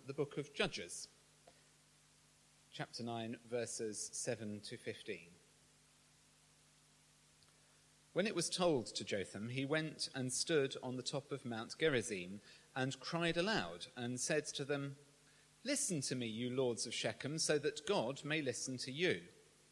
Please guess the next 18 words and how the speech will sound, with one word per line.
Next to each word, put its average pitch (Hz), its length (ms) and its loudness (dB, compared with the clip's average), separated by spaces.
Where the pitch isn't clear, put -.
The 170 80 -4
trees 98 640 2
once 123 340 -2
went 120 260 -4
out 98 300 0
to 135 120 -4
anoint 113 380 -4
a 107 60 -10
king 104 340 -4
over 107 240 -4
themselves. 82 680 -12
So 98 400 -6
they 120 200 -2
said 110 300 -6
to - 160 -8
the 123 120 0
olive 165 320 4
tree, 127 440 -4